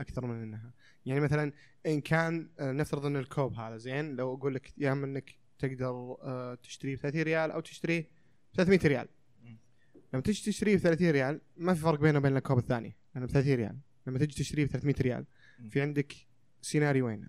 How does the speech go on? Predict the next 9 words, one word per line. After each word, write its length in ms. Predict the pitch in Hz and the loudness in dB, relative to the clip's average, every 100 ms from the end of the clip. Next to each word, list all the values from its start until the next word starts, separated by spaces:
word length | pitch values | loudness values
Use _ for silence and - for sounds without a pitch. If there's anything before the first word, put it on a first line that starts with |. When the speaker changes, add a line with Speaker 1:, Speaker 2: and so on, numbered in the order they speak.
| - | -8
Speaker 1:
أو 220 | 117 120 - | -8 -6 -6
قصتين، 460 | 139 135 - 113 | -4 -2 -2 -2
يا 140 | 123 165 | 0 0
إما 140 | 165 | 2
إنك 220 | 160 151 - - _ _ - _ 147 | 2 2 -2 -20 _ _ -20 _ 0
إن 100 | 139 | 4
هذا 160 | 160 | 6
فوق 220 | 143 170 | 6 6
طاقتك 480 | 147 147 - 170 - | 6 2 2 -6 -8